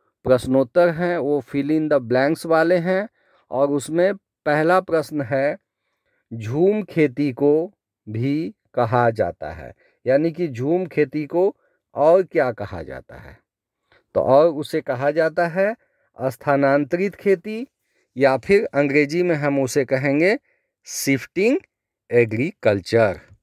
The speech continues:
समझे होंगे विद्यार्थियों। अब आगे है दूसरा प्रश्न, यानी कि fill in the blanks का दूसरा प्रस-, प्रश्न, मुद्रा की सुविधा नहीं होने के कारण फिर खाली स्थान है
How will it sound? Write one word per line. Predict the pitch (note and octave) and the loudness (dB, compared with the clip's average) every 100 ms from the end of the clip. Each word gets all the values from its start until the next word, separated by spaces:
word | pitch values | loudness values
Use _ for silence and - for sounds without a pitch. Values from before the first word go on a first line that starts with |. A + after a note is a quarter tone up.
| _ _ _ _ _ - | _ _ _ _ _ -8
समझे | - C#3+ C#3+ | -2 0 4
होंगे | F3+ F3+ F3+ | 4 4 2
विद्यार्थियों। | F3 F3+ F#3 F3 G#3 B3+ - _ _ _ _ _ _ - | 2 4 2 2 -6 -6 -8 _ _ _ _ _ _ -2
अब | D3+ E3 C#3 | 0 0 0
आगे | C#3 D#3 G3+ | 0 2 2
है | G3 D3+ C#3+ | 2 2 2
दूसरा | C3 C#3+ D3 F3+ | 0 -6 -2 0
प्रश्न, | E3+ C3+ B2 B2 C3+ C4 _ _ _ _ _ _ _ - | 0 0 -2 -4 -8 -8 _ _ _ _ _ _ _ 0
यानी | B2+ C#3+ D#3+ | 2 2 0
कि | G3 | -2
fill | - D3+ | -2 0
in | D#3+ E3 | 2 2
the | D#3+ | 2
blanks | D3 D3 F3 G3+ | 2 0 0 -2
का | - D3 | 0 0
दूसरा | C#3 B2 C3+ | 0 0 0
प्रस-, | A#2 A#2 A2+ - | 0 -2 -4 -6
प्रश्न, | A#2+ A#2 B2+ D#3 A#3 _ _ _ _ _ - | -4 -2 -2 -4 -4 _ _ _ _ _ -4
मुद्रा | A#2+ D3+ D3 F#3 G#3 | 2 2 4 4 4
की | G3+ A3 | 0 -6
सुविधा | - D#3 D#3 D#3 E3+ | -4 -2 -2 0 0
नहीं | D#3 C#3+ C3+ G3+ | 0 -2 -2 -2
होने | D#3+ C#3+ C3 | 0 0 0
के | A#2 G#2+ | 0 -4
कारण | G2+ F#2+ F#2+ A#2+ B3 _ _ _ _ _ _ _ _ _ - | -2 -2 -2 -4 -6 _ _ _ _ _ _ _ _ _ 0
फिर | D#3 | 2
खाली | C#3 - C#3+ F3 E3+ | 2 0 2 4 2
स्थान | - - A2+ G#2+ | 2 -6 -4 -2
है | A2+ B2 | -2 -4